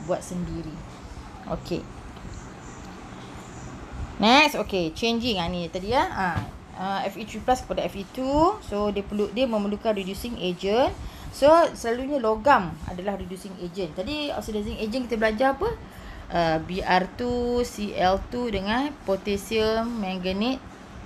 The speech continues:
seven solution ataupun kalium manganate tujuh, kan. So, itu oxidizing agent. Okey, reducing agent selalunya kita hafal metal lah. Kita ambil reactive metal semuanya adalah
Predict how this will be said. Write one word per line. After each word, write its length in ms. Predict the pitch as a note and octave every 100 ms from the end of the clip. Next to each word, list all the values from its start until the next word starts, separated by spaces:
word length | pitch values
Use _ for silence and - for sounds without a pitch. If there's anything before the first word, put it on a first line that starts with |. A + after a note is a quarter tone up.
| -
seven 640 | - - G#3 G3+ G#3 G#3+
solution 560 | G#3+ F#3+ F#3+ - G3 E3+
ataupun 400 | E3+ F3+ A3+ A#3+
kalium 400 | G3+ F#3+ G3+ F#3+
manganate 320 | F3+ F#3 F3+
tujuh, 320 | F#3+ F3 F3
kan. 240 | G3+ B3 F#3 - - -
So, 240 | - B3+
itu 240 | A3 G#3+ C#4 C#4+ -
oxidizing 520 | G3 G3 G3 F#3+ G3+
agent. 320 | A3 C4+ A3+
Okey, 160 | G3 F#3+
reducing 320 | G#3 A#3+ A3+
agent 240 | A3+ C#4
selalunya 400 | C#4 G#3+ G#3+ B3+ D4+ D4
kita 240 | - -
hafal 240 | G3+ G3+ B3
metal 480 | G#3 F#3 - G#3 A3
lah. 80 | -
Kita 160 | F3+ G3
ambil 240 | G3+ -
reactive 320 | G3+ E3 -
metal 320 | G3 F#3+ F#3+ G3+
semuanya 480 | F#3+ G3 G#3+ C4
adalah 320 | G#3+ F3+ A3